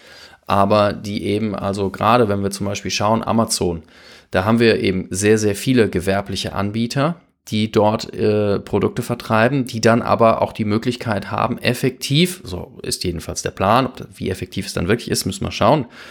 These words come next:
aber es ist jedenfalls eine Option, dass diese gewerblichen Nutzer dann gegenüber Amazon Rechte geltend machen können, weil sie möglicherweise dort systematisch oder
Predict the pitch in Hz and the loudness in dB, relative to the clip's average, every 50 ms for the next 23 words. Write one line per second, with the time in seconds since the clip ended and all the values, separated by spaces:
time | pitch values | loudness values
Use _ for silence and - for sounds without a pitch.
0 | - - - - - - _ _ - 98 98 98 101 101 - 113 - - 110 - | -20 -20 -20 -20 -20 -20 _ _ -2 0 2 4 4 2 2 0 -2 -4 -2 0
1 | - 123 120 117 123 - - - - 110 - - - - 117 113 127 143 151 147 | 2 2 2 2 0 -4 -4 -4 -6 -6 -6 -4 -2 0 2 2 2 0 -2 -6
2 | - - - - - _ - - 95 - - 131 135 139 123 104 113 113 117 117 | -12 -20 -20 -20 -20 _ -4 -2 -2 0 -2 -2 -2 -2 0 2 2 2 2 2
3 | - 113 - - 98 107 120 127 - - 135 127 127 - - - 104 113 113 120 | -2 -6 -4 -2 -2 0 -2 -2 -2 -2 -2 -2 -2 -2 0 2 2 4 4 2
4 | 131 - - - - _ _ _ _ _ _ _ _ _ _ _ _ _ _ _ | 0 -4 -8 -16 -20 _ _ _ _ _ _ _ _ _ _ _ _ _ _ _
5 | _ - - 120 131 147 - 120 - - - 127 123 107 - - 101 101 98 - | _ 0 0 0 2 0 0 0 0 2 2 2 2 0 0 -2 -2 -2 -2 -4
6 | - - - 104 110 113 - - 98 - - 90 - - 92 87 87 87 92 90 | -6 -6 -4 -2 -2 0 -2 -2 -2 0 0 0 0 0 -2 -2 -2 -4 -4 -8
7 | - - 92 90 104 107 - - 95 98 101 101 101 107 104 101 101 98 98 101 | -6 -4 -2 -2 -2 -4 -6 -2 0 2 2 2 2 0 0 0 0 0 -2 -4
8 | - 98 92 90 98 95 90 92 98 92 95 90 87 - 92 - - - 95 95 | -4 -4 -2 0 0 0 0 0 2 2 2 2 2 0 -2 -2 -2 0 2 2
9 | 92 92 98 98 107 98 - 98 92 90 87 87 92 | 2 2 2 0 -2 -4 -2 0 2 2 2 0 0